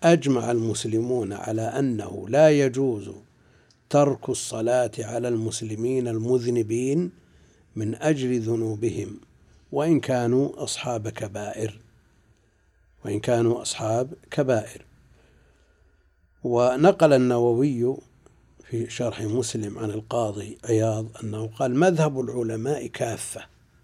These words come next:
الصلاة على كل مسلم ومحدود ومرجوم وقاتل نفسه وولد الزنا". وعن مالك وغيره أن الإمام يجتنب الصلاة على مقتول في حد،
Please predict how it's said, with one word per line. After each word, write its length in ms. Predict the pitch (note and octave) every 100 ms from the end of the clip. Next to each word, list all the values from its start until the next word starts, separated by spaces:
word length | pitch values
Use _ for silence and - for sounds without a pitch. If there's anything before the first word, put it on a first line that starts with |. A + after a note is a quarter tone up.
| _ _ _ _
الصلاة 480 | A2 - B2 B2 B2+ A2+
على 280 | A2+ G#2+ G#2
كل 340 | - B2+ A2
مسلم 640 | G#2+ A2+ - G2 F#2+ F#2+ - _ _ _ _ _
ومحدود 720 | - G#2 G#2 - A2+ A#2+ A2+ A2
ومرجوم 1000 | G2 G#2 G#2+ G#2+ G#2+ B2 B2 G#2+ F#2+ G2+
وقاتل 640 | G#2+ B2+ A#2+ B2 A2+ A2
نفسه 600 | B2+ A2 - A#2+ A2+ G#2+ - - - _ _ _ _ _
وولد 640 | B2+ A#2 A2+ A#2+ C3 B2+ A2+
الزنا". 600 | A2+ G2+ B2 A#2+ A2+ G#2 - _ _ _ _ _ _ _ _ _ _
وعن 300 | A#2+ A#2 A2
مالك 540 | A2+ A#2 A2+ A2+ - - _ _ _ _ _ _ _ _ -
وغيره 760 | A2 A2 A#2 A2 A#2 C#3 C3
أن 160 | B2+ A2+
الإمام 560 | G#2+ - A#2 A#2 B2 A2
يجتنب 500 | G2+ - B2+ A#2 G#2
الصلاة 520 | - - G#2+ A#2 A2+
على 340 | - G#2+ G2+ G2+
مقتول 640 | G2+ - - B2 B2 A2+
في 160 | G#2 G#2+
حد، 240 | - A2